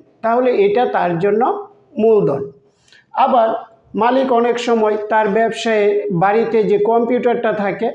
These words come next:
সেটা নিয়েও ব্যবসার মধ্যে শুরু করে, সেটাও হবে তার মূলধন। কেননা মালিক ব্যবসার মধ্যে যা দিবে সবই হবে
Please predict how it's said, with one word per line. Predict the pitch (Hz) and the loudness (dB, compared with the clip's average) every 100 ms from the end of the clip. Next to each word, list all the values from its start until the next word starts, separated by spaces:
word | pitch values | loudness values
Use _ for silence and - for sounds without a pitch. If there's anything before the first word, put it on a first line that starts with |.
| - _ | -10 _
সেটা | - - 254 254 262 | -10 -2 -2 0 0
নিয়েও | 240 233 233 254 | 2 2 2 2
ব্যবসার | 202 196 - 208 202 | 0 -2 -2 -2 0
মধ্যে | 208 214 - - - - | 0 -2 -4 -6 -18 -14
শুরু | - 220 190 | -2 0 0
করে, | 151 143 131 - | 0 -4 -4 -8
সেটাও | - 262 262 247 226 208 | -4 -2 0 0 0 0
হবে | 180 165 247 - | -2 0 -2 -2
তার | 165 160 156 | -4 -2 -2
মূলধন। | 156 156 139 135 - _ _ _ | -2 -4 -6 -10 -16 _ _ _
কেননা | 240 247 254 392 403 - - - | -2 0 2 0 -4 -10 -18 -6
মালিক | 165 196 233 294 247 | -2 0 0 0 2
ব্যবসার | 254 254 - 240 | 0 0 -2 -2
মধ্যে | 226 214 190 208 151 | 0 0 0 0 0
যা | 147 185 220 175 | 0 0 0 0
দিবে | 170 190 202 165 - - | 0 2 2 0 -2 -8
সবই | - - 185 180 208 240 | -16 -8 -4 -2 -2 -2
হবে | 175 160 | -2 -2